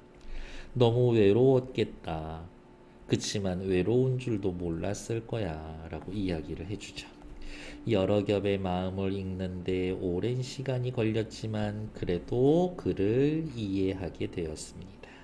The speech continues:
마지막, 복숭아 나무에 대해 "너는 원래 그랬구나."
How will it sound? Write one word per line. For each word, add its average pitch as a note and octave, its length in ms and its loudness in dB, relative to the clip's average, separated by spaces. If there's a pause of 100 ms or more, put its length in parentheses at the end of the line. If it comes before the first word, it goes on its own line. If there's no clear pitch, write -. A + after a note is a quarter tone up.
(960)
마지막, F2 720 0 (120)
복숭아 C3 680 2
나무에 G#2+ 520 2
대해 F2+ 320 2
"너는 F#2 400 2
원래 F2+ 360 4
그랬구나." E2 1300 0